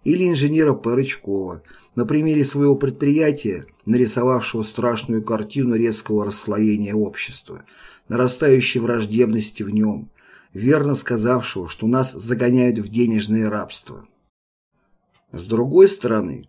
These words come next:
как и везде, прозвучали выступления в немалой степени наивно-благостные. Так один оратор возлагал особые надежды на то, что Солженицын —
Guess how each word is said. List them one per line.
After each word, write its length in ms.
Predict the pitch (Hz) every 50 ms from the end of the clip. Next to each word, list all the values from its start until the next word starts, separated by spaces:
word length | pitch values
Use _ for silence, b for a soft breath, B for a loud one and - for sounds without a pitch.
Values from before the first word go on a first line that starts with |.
| _ -
как 260 | - 107 110 107 117
и 40 | 117
везде, 420 | 120 127 131 135 139 147 185 185
прозвучали 640 | - - 127 107 104 110 113 107 - - 127 123 123
выступления 840 | 117 117 117 - - - 123 107 - 143 151 156 156 143 131 107 95
в 80 | 85 101
немалой 420 | 107 110 113 113 110 110 113 104
степени 680 | - - - - 147 139 139 131 110 113 110 104 - B B B B B B B
наивно-благостные. 1500 | - 110 113 123 131 135 143 135 127 120 117 107 95 107 113 110 110 107 104 92 80 - - - - - 50 - - _ _ _ _ b b b b b b _
Так 240 | - 120 143 160 -
один 300 | 156 139 123 131 127 123
оратор 480 | 120 117 131 131 127 - 123 110 104 -
возлагал 640 | - - 95 117 107 117 120 120 110 123 127 120 120
особые 460 | 113 110 - - 127 110 113 113 110
надежды 480 | 110 107 107 104 110 107 104 107 107
на 180 | 104 104 98 92
то, 200 | - - 127 127
что 200 | 131 - - 104
Солженицын — 920 | 98 - - 110 110 104 113 113 110 117 127 139 135 135 - - 82 67